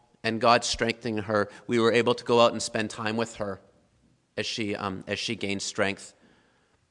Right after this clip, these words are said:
That was, um, and also actually to share that her,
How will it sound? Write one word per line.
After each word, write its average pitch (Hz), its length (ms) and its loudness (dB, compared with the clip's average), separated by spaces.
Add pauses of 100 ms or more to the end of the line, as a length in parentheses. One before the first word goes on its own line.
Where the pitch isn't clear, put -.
(1500)
That 110 180 -6
was, 110 260 -6
um, 101 300 -8 (320)
and 131 140 4
also 139 400 4
actually 117 560 -2 (1400)
to 135 100 -6
share 131 380 2
that - 140 -10
her, 127 340 0